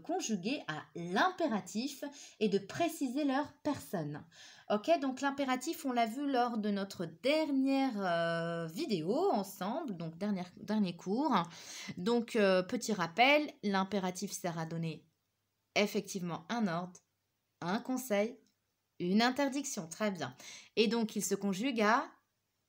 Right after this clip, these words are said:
trois personnes, c'est parfait. Tu, nous et vous, première, euh, deuxième personne du singulier, pardon, première et deuxième personne du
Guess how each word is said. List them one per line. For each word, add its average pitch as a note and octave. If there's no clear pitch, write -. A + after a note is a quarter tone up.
trois F3
personnes, F#3
c'est G#3
parfait. G3
Tu, G#3+
nous G3
et D#3
vous, G#3+
première, G3
euh, F3
deuxième A3
personne G#3+
du F3+
singulier, E3
pardon, A3
première B3+
et F#3
deuxième G3
personne A3+
du B3+